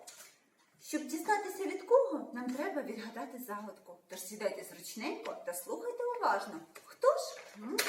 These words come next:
міг надіслати нам цього листа? Так. Прийшла без фарби і без кисті, перефарбувала все листя. Дітки, хто ж це може бути?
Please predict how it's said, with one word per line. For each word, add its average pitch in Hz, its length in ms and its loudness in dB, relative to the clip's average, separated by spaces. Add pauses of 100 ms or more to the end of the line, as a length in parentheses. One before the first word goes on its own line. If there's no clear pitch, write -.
міг 415 320 4
надіслати 311 580 0
нам 254 220 0
цього 254 220 -4
листа? 240 440 -2 (3000)
Так. 196 640 -14 (1400)
Прийшла 254 460 6
без 247 260 2
фарби 320 540 8 (220)
і 233 100 -6
без 403 240 0
кисті, 349 560 2 (420)
перефарбувала 453 1000 6
все 494 520 8
листя. 254 680 4 (560)
Дітки, 330 360 0
хто - 280 6
ж - 280 8
це 440 60 -4 (100)
може 453 520 0
бути? 196 600 0